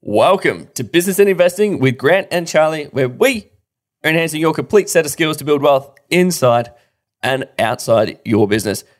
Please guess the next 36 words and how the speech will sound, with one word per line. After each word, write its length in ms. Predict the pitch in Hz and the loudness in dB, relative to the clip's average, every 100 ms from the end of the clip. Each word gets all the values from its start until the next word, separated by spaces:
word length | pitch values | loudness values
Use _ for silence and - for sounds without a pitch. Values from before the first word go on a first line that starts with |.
| - | -6
Now, 100 | 123 | -4
before 400 | 127 - 180 175 | -4 -2 2 4
I 60 | 151 | 2
promote 320 | 139 139 - | 2 0 0
anything 380 | 127 123 127 - | -2 -4 -6 -4
or 120 | 104 | -2
even 200 | 110 101 | 0 -2
hit 220 | 107 156 | -4 -4
your 160 | 147 135 | 0 0
disclaimer, 360 | 113 104 92 | 0 -4 -6
Charlie, 300 | 95 95 92 - | -4 -2 -2 -2
I 40 | - | -8
have 340 | - - 131 | -8 -8 -6
to 100 | - | -2
let 240 | 120 107 - | -2 -2 -4
absolutely 380 | 120 123 - - | -6 -6 -6 -6
everybody 360 | 107 101 95 | -6 -8 -8
know. 260 | 101 87 65 _ _ _ _ _ | -8 -8 -10 _ _ _ _ _
People 240 | 147 170 | -4 -2
have 80 | 240 | -2
been 160 | 196 165 | -2 -4
pinging 340 | 165 135 123 | -2 -2 -2
me 280 | 69 - - _ _ _ | -6 -10 -14 _ _ _
where 120 | 113 | 0
they 140 | 110 110 | 2 2
have 240 | 117 - | -2 -10
just 360 | - 123 131 - | -2 -2 -2 -6
found 280 | 113 110 | -4 -4
out 320 | 98 90 - - | -4 -6 -8 -12
that 140 | - | -12
Charlie 500 | - 156 110 120 - - | -6 0 0 0 -6 -8
actually 380 | 113 - - 101 | -8 -6 -2 0
laughs 320 | 87 85 - | 0 -2 -6
at 60 | 98 | -10
my 160 | 73 | -10
jokes 420 | 76 - - - | -8 -10 -10 -16